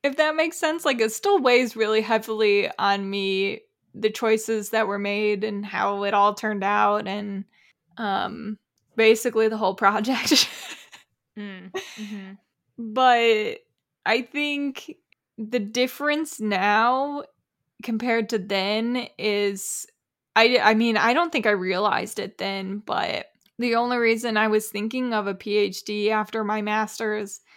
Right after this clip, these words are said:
Speaker 1: is 'cause I didn't know what else to do. I had
Speaker 2: Mm-hmm.
Speaker 1: no idea what I wanted to do yet.
Speaker 2: Mm-hmm.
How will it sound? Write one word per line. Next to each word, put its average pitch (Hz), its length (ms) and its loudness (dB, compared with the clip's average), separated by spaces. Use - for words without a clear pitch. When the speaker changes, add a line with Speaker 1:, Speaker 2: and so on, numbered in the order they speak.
Speaker 1:
is 214 160 2
'cause - 140 -8
I 226 120 2
didn't 226 340 0
know 202 180 0
what 226 180 2
else 247 240 0
to 233 100 -10
do. 214 540 -4
I 233 100 0
had 233 80 0
Speaker 2:
Mm-hmm. 214 60 0
Speaker 1:
no 220 200 -2
idea 220 280 2
what 226 140 -2
I 220 80 0
wanted 220 380 -2
to 226 100 -8
do 185 100 -4
yet. 226 600 -2
Speaker 2:
Mm-hmm. 202 300 -14